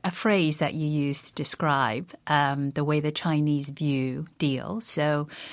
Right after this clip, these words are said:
we've heard about, um, China saying trade deals, for instance, or investment deals are not zero-sum games. They're win-win.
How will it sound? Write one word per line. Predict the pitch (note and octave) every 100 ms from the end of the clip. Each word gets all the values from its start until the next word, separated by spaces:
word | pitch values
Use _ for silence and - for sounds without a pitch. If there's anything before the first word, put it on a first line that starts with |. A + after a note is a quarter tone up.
| -
we've | E3+ E3+
heard | E3+ D#3
about, | D#3 D3 D3 D#3
um, | D3+ C#3+
China | - D#3+ D3+ D3 C#3+
saying | D3 - D3+ D3 D3+ D3+ -
trade | - D#3+ D3
deals, | C#3+ C3 -
for | C#3+
instance, | C3+ - C#3+ B2
or |
investment | C3+ C#3+ D3 C#3 B2+
deals | B2+ C#3 D3+
are | C#3+
not | D3 D#3+
zero-sum | D3+ D3 C#3 C#3 B2+
games. | C3 B2+ E3 -
They're | D3 C#3
win-win. | D3+ C#3+ C#3 C#3 C3